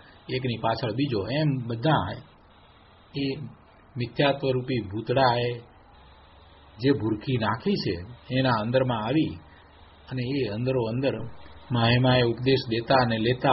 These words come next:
ઉપદેશ સાંભળતા અને ગ્રહણ કરતા અને બીજાને સંભળાવતા એ ઇન્દ્રિયોના વિષયોમાં જ રાચી રહ્યા છે. આમ વિષયોની ઈચ્છા અને વિષયોને ભોગવવું એવી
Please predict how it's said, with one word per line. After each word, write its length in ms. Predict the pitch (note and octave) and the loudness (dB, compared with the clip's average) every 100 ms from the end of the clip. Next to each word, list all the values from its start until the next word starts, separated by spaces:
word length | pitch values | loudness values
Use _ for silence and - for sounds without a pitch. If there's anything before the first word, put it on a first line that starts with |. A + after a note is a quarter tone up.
| A2 | 2
ઉપદેશ 280 | G#2+ A#2+ A#2+ | 0 0 0
સાંભળતા 640 | - G#2+ G#2+ B2+ B2+ A#2+ | 0 0 2 2 4 2
અને 120 | A2+ | 2
ગ્રહણ 280 | G#2+ G#2+ A2+ | -2 -2 -2
કરતા 380 | A#2 A#2+ - B2+ | -2 -4 -2 0
અને 200 | A#2 A2 | 0 0
બીજાને 360 | A2+ A#2 A#2 A2+ | -2 0 0 -2
સંભળાવતા 720 | G#2 G2+ A2+ C3+ C#3 G2+ F2+ - - - - - - - - | -4 -2 2 2 2 -2 -4 -12 -20 -20 -20 -20 -20 -8 2
એ 40 | E3 D#3+ D3+ C#3+ | 6 6 6 2
ઇન્દ્રિયોના 400 | D3 D#3+ E3 D3+ | 4 8 8 6
વિષયોમાં 720 | A#2+ A#2+ D3 D3 C3 A#2+ D3+ G3+ | 4 4 4 6 6 4 4 6
જ 60 | |
રાચી 360 | F#3 C3+ A#2+ A#2 | 8 8 4 2
રહ્યા 220 | G2+ F#2 | 0 0
છે. 220 | F2+ - - - - - - - - - - - - C3 | -4 -8 -16 -20 -20 -20 -20 -20 -20 -20 -20 -20 -6 2
આમ 240 | C#3 C#3+ D3+ - A#2+ | 4 4 2 -2 0
વિષયોની 500 | A2+ - D#3 D#3 D3+ | 2 8 10 10 8
ઈચ્છા 500 | A#2+ A2 - C#3+ D3+ D#3 - - - D3 | 4 0 2 4 4 0 -6 -20 -10 0
અને 160 | D3 | 2
વિષયોને 540 | A#2+ A#2 D#3+ D3 D3 C#3 | 2 2 4 4 4 2
ભોગવવું 680 | G2+ A2+ B2 D3+ F3 C#3 A2 - - - - - - - - - - - | 2 4 6 6 6 2 0 -10 -20 -20 -20 -20 -20 -20 -20 -20 -10 6
એવી 280 | D#3 E3+ | 8 8